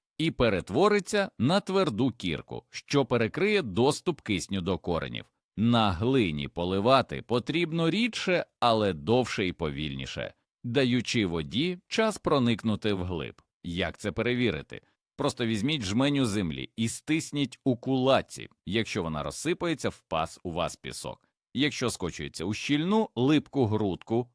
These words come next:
глина. Розуміння цього простого факту допоможе вам створити ідеальний графік поливу саме для вашої ділянки, заощадивши і воду, і сили.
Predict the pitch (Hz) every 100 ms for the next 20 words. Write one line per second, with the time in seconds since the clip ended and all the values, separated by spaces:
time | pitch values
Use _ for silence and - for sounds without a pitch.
0 | _ 92 92 90 76 65 50 _ _ _
1 | _ - 196 131 147 117 90 78 - 80
2 | 69 - 87 - 101 101 139 - 196 156
3 | - 85 95 - 120 160 185 147 143 147
4 | 147 131 _ - - 95 110 156 165 139
5 | 131 - 143 110 110 95 90 80 78 69
6 | 67 60 55 55 - 80 120 170 165 160
7 | - 110 123 123 117 104 92 71 78 80
8 | 104 101 92 98 90 73 62 57 60 58
9 | - 104 131 151 151 - 117 110 104 101
10 | - 104 - 165 175 98 120 175 147 170
11 | 165 - 165 139 - - 123 131 127 123
12 | 120